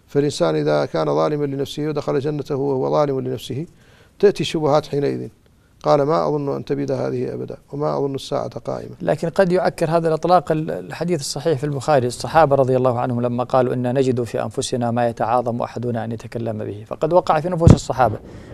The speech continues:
Speaker 2: وقال صلى الله عليه وسلم: "أو، أو قد وجدتموه"، قال: "ذلكم صريح الإيمان". فإذا قلنا بهذا الإطلاق أن الشكوك لا تقع إلا
Speaker 1: ليس،
Speaker 2: في نفس
Speaker 1: ليس
Speaker 2: ال-
Speaker 1: المقصود به، ليس المقصود به الشك في وجود الله.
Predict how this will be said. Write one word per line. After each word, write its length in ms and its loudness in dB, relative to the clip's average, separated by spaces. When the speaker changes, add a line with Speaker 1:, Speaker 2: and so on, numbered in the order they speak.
Speaker 2:
وقال 320 6
صلى 100 2
الله 160 4
عليه 120 8
وسلم: 140 0
"أو، 80 6
أو 40 6
قد 220 0
وجدتموه"، 420 2
قال: 220 4
"ذلكم 420 2
صريح 360 0
الإيمان". 360 -2
فإذا 260 4
قلنا 280 6
بهذا 260 8
الإطلاق 440 6
أن 100 -2
الشكوك 460 0
لا 120 6
تقع 300 4
إلا 80 8
Speaker 1:
ليس، 120 10
Speaker 2:
في 100 8
نفس 140 4
Speaker 1:
ليس 100 4
Speaker 2:
ال- 60 4
Speaker 1:
المقصود 360 0
به، 100 -4
ليس 420 -2
المقصود 340 -4
به 80 -2
الشك 260 -6
في 120 -4
وجود 280 -2
الله. 200 -4